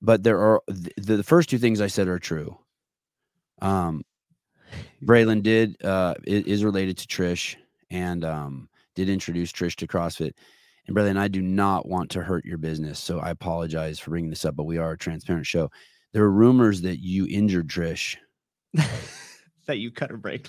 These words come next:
Speaker 2: lines?
Speaker 1: <laughs> in a, in a workout, that you, uh, you had her do some combo of running and deadlifts, uh, without a proper warm-up. Uh, she hurt her back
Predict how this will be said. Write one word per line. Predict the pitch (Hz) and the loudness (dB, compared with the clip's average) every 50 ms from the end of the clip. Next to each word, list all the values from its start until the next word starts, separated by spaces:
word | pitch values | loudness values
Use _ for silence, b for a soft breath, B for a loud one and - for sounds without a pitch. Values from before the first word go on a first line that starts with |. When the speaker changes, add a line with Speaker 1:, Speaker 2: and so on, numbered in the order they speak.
| - - | -10 -10
Speaker 2:
lines? | 233 - 196 - - - - B B B B B B B B B B - - | -8 -8 -8 -12 -12 -10 -8 B B B B B B B B B B -4 -2
Speaker 1:
<laughs> | 104 98 95 92 B B B B B B - | -2 0 0 -4 B B B B B B 0
in | - 110 104 | 2 2 4
a, | 101 98 95 92 90 - - | 4 4 2 2 0 0 0
in | 107 107 101 | 2 2 2
a | 87 | 4
workout, | 82 92 110 127 127 - 98 87 85 78 - - _ _ _ _ _ _ _ _ _ _ _ _ _ _ _ _ _ _ _ _ _ _ _ _ _ _ _ _ _ _ _ - _ _ _ | 6 8 8 8 8 6 2 -2 -2 -4 -6 -8 _ _ _ _ _ _ _ _ _ _ _ _ _ _ _ _ _ _ _ _ _ _ _ _ _ _ _ _ _ _ _ -20 _ _ _
that | - 95 - | -4 -4 -2
you, | - 101 101 104 98 95 | 0 2 4 6 6 6
uh, | 92 90 85 82 76 | 4 4 2 0 -2
you | - 90 98 98 | -2 0 0 0
had | 92 104 101 101 | 2 2 2 2
her | 98 95 | 2 0
do | 90 95 95 98 | 0 0 -2 -2
some | - - 92 90 | -2 -4 -4 -4
combo | - 98 95 95 98 92 90 87 | -4 -2 0 0 2 2 2 2
of | 85 82 87 | 0 -2 0
running | 92 92 90 92 90 87 | 0 0 2 2 0 0
and | 85 85 85 | -2 -4 -4
deadlifts, | 87 95 92 85 87 90 90 - - - - - - - - | -2 -2 -2 -2 -4 -4 -6 -6 -8 -12 -14 -14 -12 -10 -8
uh, | 87 82 | -6 -6
without | 76 78 - 90 85 | -6 -4 -2 -2 -2
a | 80 | -2
proper | - - 95 87 - 80 78 | 0 0 0 0 0 -2 -2
warm-up. | 80 85 85 85 85 85 82 76 - _ | -2 -2 -2 -2 -2 -4 -4 -6 -10 _
Uh, | - 82 85 80 | -10 -10 -8 -8
she | 78 - - - | -8 -8 -6 -6
hurt | - - 98 92 85 | -4 -2 0 0 0
her | 82 | 0
back | 78 82 85 85 80 76 - - | -2 -2 -4 -4 -4 -6 -8 -14